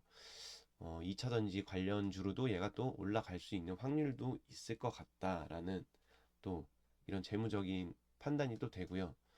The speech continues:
자, 모델 솔루션 또한 재무가 나쁘지 않습니다. 매출에 꾸준히 증가하고 있고요. 얘도 영업이익은 떨어지지만 그래도 이 부채 비율이나 유보율, 네, 이렇게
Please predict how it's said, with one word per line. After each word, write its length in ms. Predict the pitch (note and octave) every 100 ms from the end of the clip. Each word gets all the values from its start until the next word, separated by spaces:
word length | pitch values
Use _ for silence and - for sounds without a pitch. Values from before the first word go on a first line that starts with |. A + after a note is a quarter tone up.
| - _ _ _ _
자, 160 | - F#2
모델 340 | F2+ A#2 D3+ C#3+
솔루션 600 | D3 E3+ F#3 D#3 C#3 C3+
또한 500 | D#3 C#3+ C3 G#2+ D#2+ - _ _ _ _ _ _ _ - - _ _ - - - _ _ _ _ _ _ _ _ _ _ -
재무가 480 | G#2+ G2 G#2 C3 -
나쁘지 340 | F2+ - A2
않습니다. 680 | G2 D#2+ G#2+ G2+ F2 G2 B2
매출에 720 | G2 F2+ - G#2+ G2 B2+ C#3+ D3
꾸준히 340 | - C3+ C#3 A2
증가하고 460 | - G2+ G#2+ B2+ G2+
있고요. 600 | - G2 F#2 G#2+ C3+ D3 -
얘도 340 | F#2 A2 C#3
영업이익은 600 | G2+ G2 - - G2+ F#2+ -
떨어지지만 920 | B2 C3+ F#2+ F2 F#2 F2 G2 C3 C#3 - - - - -
그래도 220 | G2 F#2+
이 120 | F2+ E2+
부채 400 | G2 - B2+ A#2+
비율이나 540 | A2+ G2+ F#2 F#2 A2
유보율, 680 | F2+ F2+ G2 F#2 F2 D#2+ -
네, 140 | F2
이렇게 340 | F2+ F#2+ -